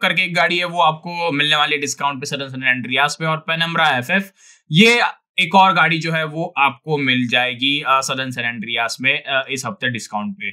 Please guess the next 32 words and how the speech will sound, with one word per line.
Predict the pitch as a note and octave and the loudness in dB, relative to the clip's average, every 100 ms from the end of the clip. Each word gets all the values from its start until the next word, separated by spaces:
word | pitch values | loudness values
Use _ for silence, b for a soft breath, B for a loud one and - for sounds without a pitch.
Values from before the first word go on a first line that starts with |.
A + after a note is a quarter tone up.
| - _ _ _ _ _ E3+ | -12 _ _ _ _ _ 4
बात | A#3 | 6
करते | C4 C#4 B3 | 6 2 2
हैं | C#4 | 4
वॉरचॉक | A3 G#3+ G#3 C4 | 4 4 2 -2
की। | C4 | -2
तो | A#3 | 0
वॉरचॉक | A#3+ F#3+ G3 G#3+ A#3+ | 2 4 2 0 0
पे | B3 A#3 | 2 4
मोबाइल | F#3+ F3 F#3+ | 4 4 2
ऑपरेशन | F3 E3 E3+ F3+ | 2 0 -2 -2
सेंटर | E3 E3+ E3 | -2 -4 -4
के | F3+ G3 F#3 | -2 0 0
कॉस्मेटिक्स | F3+ D#3 C#3 C3 D#3+ A#3 B3+ - | 4 2 4 2 2 2 0 2
और | F3+ G#3+ G#3 | 6 6 6
जो | G3 G#3 | 4 4
भी, | G#3+ A3 | 2 0
अ, | G#3 | 0
पूरा | E3 F3 F#3+ | -2 2 2
मोबाइल | F#3 - F3+ F3+ | 0 0 -4 -2
ऑपरेशन | D#3+ E3 E3+ | -6 -4 -2
सेंटर | E3 D#3 | -2 0
है | D#3 | 0
वो | D3+ D3 | 2 2
डिस्काउंट | C3+ B2+ C3 C3 | 0 0 0 2
पे | |
आया | C3+ B2+ | 2 4
है। | C#3+ E3+ | 4 2
अगर | F3 F3+ | 0 -2
आपके | F3 - | -2 0
पास | F#3+ G3 - | 2 2 0
नहीं | D#3+ D#3 D#3 F3 A3 | 0 2 4 6 6
है | G3 C#3 | 4 0